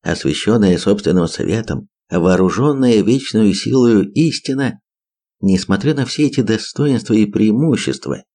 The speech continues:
всякий раз при своем появлении должна выдерживать такой отпор со стороны застарелого заблуждения? Поройтесь в истории наук,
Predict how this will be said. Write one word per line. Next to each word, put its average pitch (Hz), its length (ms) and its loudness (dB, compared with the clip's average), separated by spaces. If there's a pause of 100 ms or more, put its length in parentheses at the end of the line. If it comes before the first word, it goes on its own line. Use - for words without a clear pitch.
(480)
всякий 123 540 -2
раз 110 280 -2
при 104 160 0
своем 107 400 0
появлении 151 680 0 (600)
должна 104 580 0
выдерживать 110 680 0
такой 101 340 -2
отпор - 480 0
со - 100 -4
стороны 92 640 -2 (340)
застарелого 85 1120 -2 (160)
заблуждения? 113 800 -2 (1040)
Поройтесь 151 580 0
в 123 80 -4
истории 123 360 -2
наук, 95 480 -2